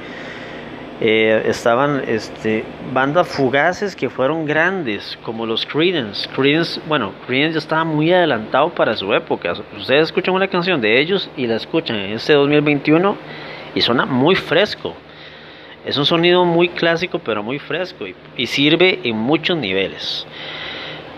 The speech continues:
Ahora, hay bandas que se han autodenominado como las mejores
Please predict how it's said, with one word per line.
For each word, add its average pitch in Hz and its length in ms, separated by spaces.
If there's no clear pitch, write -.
Ahora, 131 320
hay 151 160
bandas 156 580
que - 160
se - 160
han 104 200
autodenominado 107 960
como 156 240
las 98 160
mejores 107 680